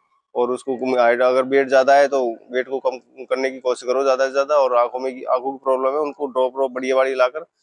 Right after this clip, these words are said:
और आंखों की प्रॉब्लम को भी दूर कर लो। अगर आपको कोई भी डाउट है, कोई भी question है, कोई भी दिमाग में कोई क्वेश्चन चल रहा हो वेट से, वेट से related या कोई आंखों से related कुछ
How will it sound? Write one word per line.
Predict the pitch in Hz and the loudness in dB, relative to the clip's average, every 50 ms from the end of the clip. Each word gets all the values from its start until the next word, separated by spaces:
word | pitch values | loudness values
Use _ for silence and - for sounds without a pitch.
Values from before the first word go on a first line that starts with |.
| _ _ _ - | _ _ _ -4
और | 113 123 | 0 2
आंखों | 123 123 117 131 | 2 2 0 -2
की | 131 123 | -8 -6
प्रॉब्लम | 127 131 127 131 131 131 131 | -2 -2 -2 -2 -2 -4 -4
को | 123 135 | -6 -6
भी | 131 127 | -6 -4
दूर | 120 127 123 | -4 -6 -2
कर | 120 131 131 | 0 0 0
लो। | 139 156 156 - - | 0 -2 -4 -2 0
अगर | 135 139 139 | 2 2 4
आपको | 143 139 139 139 139 | 4 4 2 2 0
कोई | 143 147 139 | -2 -2 -2
भी | 139 139 143 | -2 0 2
डाउट | 135 131 131 131 127 139 | 4 4 4 4 2 2
है, | 139 139 135 | 2 2 2
कोई | 127 139 139 | 2 0 -2
भी | 135 139 143 143 | 0 -2 -4 -4
question | - 135 - - 135 135 135 | -6 -8 -6 -4 -2 0 2
है, | 135 135 | 0 2
कोई | 127 135 135 | 0 -2 -2
भी | 135 143 143 139 | 0 -2 -2 -2
दिमाग | 127 135 135 131 135 | -2 0 2 2 2
में | 135 127 | 2 0
कोई | - 139 135 | -2 -4 -4
क्वेश्चन | 131 127 - - 131 | -4 -6 -8 -8 -6
चल | 120 131 131 127 | -4 -4 -2 0
रहा | 131 131 | 2 2
हो | 131 131 | 2 2
वेट | 131 131 131 131 - | 0 -2 -2 -4 -4
से, | - 139 135 | -8 -10 -10
वेट | 135 127 131 131 123 | -6 -4 -2 -2 -2
से | 120 - 127 | -4 -6 -6
related | 131 131 131 131 127 120 131 131 127 | -4 -4 -2 -4 -4 -4 -4 -4 -2
या | 131 131 | -2 -2
कोई | 120 135 131 | 0 0 0
आंखों | 127 127 120 123 123 | 0 0 0 -4 -10
से | - 127 127 | -12 -12 -12
related | 127 127 127 127 | -10 -8 -10 -8
कुछ | - 143 139 - - | -8 -10 -12 -12 -14